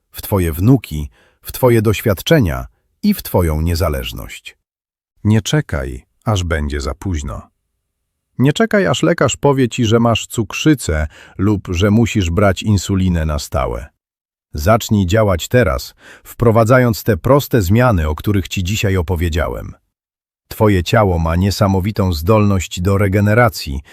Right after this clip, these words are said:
jeśli tylko dasz mu odpowiednie narzędzia. Jestem pewien, że jeśli zastosujesz tę recepturę na kawę przez najbliższe trzydzieści dni, zobaczysz wyraźną różnicę w swoich pomiarach cukru,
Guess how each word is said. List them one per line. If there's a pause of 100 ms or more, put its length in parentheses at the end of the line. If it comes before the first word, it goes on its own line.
(280)
jeśli
tylko
dasz
mu
odpowiednie
narzędzia. (600)
Jestem
pewien,
że
jeśli
zastosujesz
tę
recepturę
na
kawę
przez
najbliższe
trzydzieści
dni, (460)
zobaczysz
wyraźną
różnicę
w
swoich
pomiarach
cukru,